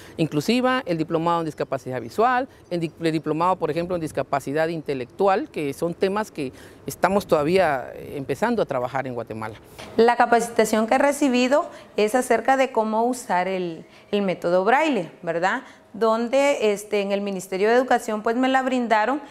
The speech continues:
Speaker 2: y ahora yo tengo conocimiento de que tiene un signo generador, de que tiene, este, palabras, ver-, tiene, eh, o sea, el, el, el, en sí el,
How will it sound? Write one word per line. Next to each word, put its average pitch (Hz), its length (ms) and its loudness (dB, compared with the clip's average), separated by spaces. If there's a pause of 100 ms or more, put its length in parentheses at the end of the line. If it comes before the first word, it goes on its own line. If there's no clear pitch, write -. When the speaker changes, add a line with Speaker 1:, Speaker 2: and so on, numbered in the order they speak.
(300)
Speaker 2:
y 226 100 0
ahora 202 320 4
yo 226 480 2
tengo 233 380 -2
conocimiento 254 1040 -2
de 208 300 0
que 208 120 -2
tiene 196 340 -6
un 262 80 0
signo 262 360 0
generador, 208 760 0 (320)
de 208 240 2
que 214 160 -2 (260)
tiene, 214 1120 0 (180)
este, 202 480 -2
palabras, 202 720 0
ver-, 185 280 -2
tiene, 220 680 -2 (320)
eh, 175 720 0 (240)
o - 40 -20
sea, - 200 -4 (180)
el, 214 380 0
el, 208 220 2
el, 202 360 0 (220)
en 220 160 0
sí 240 300 2
el, 220 460 0